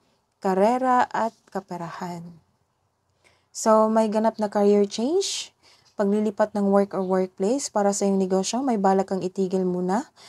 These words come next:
ang inyong negosyo, magta-try ka ng bago, connected sa iyong passion. Pwede ring may end of contract sa business partnership.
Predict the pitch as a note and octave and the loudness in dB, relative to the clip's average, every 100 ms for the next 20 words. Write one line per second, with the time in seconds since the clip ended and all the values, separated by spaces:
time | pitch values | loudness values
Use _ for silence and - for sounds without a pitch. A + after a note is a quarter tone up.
0 | - - - G#3 G3+ G3 G3 F#3+ F#3+ F#3 | -20 -16 -4 0 2 4 4 2 0 0
1 | F3+ F#3 F3+ - B3 D4+ G#3 G3 F#3+ F#3+ | 0 0 -2 -4 -2 -2 -2 -2 -2 -2
2 | F3+ F#3 F#3 F3 F3 G3 B3+ G#3+ F#3 F3+ | -2 -4 -2 -2 0 0 -2 -2 -4 -2
3 | F#3 F#3 F#3 F3+ A3 F4+ F4+ F3+ E3+ F3 | -4 -2 -4 -4 -4 -6 -4 -6 -6 -8
4 | - - - - C4+ C4+ C#4+ C#4+ C4+ B3+ | -14 -18 -18 -4 -2 0 0 0 0 0
5 | A3+ A3 G3+ G#3+ G#3 G3+ G3+ - G3 F#3 | 0 -2 -4 -4 -4 -4 -4 -2 -2 -2
6 | F3+ F3+ G3 F#3+ - F3+ - F3+ - B3+ | -2 -6 -6 -6 -6 -6 -6 -8 -6 -8